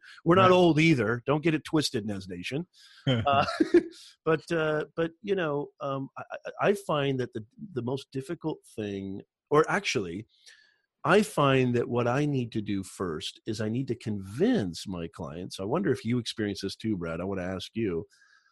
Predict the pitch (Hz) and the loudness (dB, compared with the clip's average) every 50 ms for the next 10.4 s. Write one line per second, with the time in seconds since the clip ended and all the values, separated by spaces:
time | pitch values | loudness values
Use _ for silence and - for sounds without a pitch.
0 | _ _ _ - 151 151 160 156 - - 190 233 233 - - 226 214 220 202 180 | _ _ _ -2 0 0 0 0 -2 -2 -2 -2 -2 -2 -4 -2 0 0 0 2
1 | 170 185 175 175 170 156 165 151 151 151 151 156 156 147 123 101 92 82 76 64 | 2 2 2 4 2 2 2 2 2 2 2 2 2 2 2 2 0 0 -2 -4
2 | - - - 175 180 247 233 240 233 208 190 160 151 147 165 117 98 104 135 165 | -6 -4 -4 -2 0 0 0 4 6 6 6 6 6 4 4 4 4 2 0 0
3 | - - 185 160 160 170 170 156 147 - - 101 78 71 - 95 127 - - 160 | 2 2 2 4 4 4 4 2 0 -2 -2 -2 -2 -2 -4 -6 -4 -2 -2 -2
4 | 147 135 139 151 165 160 151 135 117 101 95 87 71 67 - - - 98 135 139 | 0 0 0 2 2 2 2 0 0 -2 -4 -8 -8 -10 -14 -10 -6 -6 -4 -4
5 | - 156 - - 147 143 160 151 135 - - 110 85 71 71 - - - 123 143 | -2 -2 -2 0 2 4 4 2 2 0 -4 -8 -8 -8 -10 -16 -8 -6 -6 -4
6 | - - 185 180 - - - - - - - - - 175 185 - - - - - | 0 0 0 0 0 -4 -12 -20 -20 -20 -6 0 0 0 2 0 -4 -10 -2 2
7 | 139 156 156 143 123 - - - 123 139 147 139 - - 76 69 - - _ _ | 6 6 6 6 4 0 -2 0 2 2 2 0 -2 -6 -8 -8 -12 -20 _ _
8 | _ _ - _ _ - 147 175 196 196 196 190 170 - 160 156 156 139 127 135 | _ _ -20 _ _ -4 0 0 2 2 2 2 2 2 2 2 4 4 2 2
9 | 143 143 110 92 69 57 - - - 131 180 - - - - - - 113 139 165 | 2 2 0 -2 -4 -8 -12 -8 -4 -4 -2 -2 -4 -6 -10 -6 0 2 4 4
10 | 156 117 - - 73 64 - - | 4 2 0 -4 -8 -10 -12 -18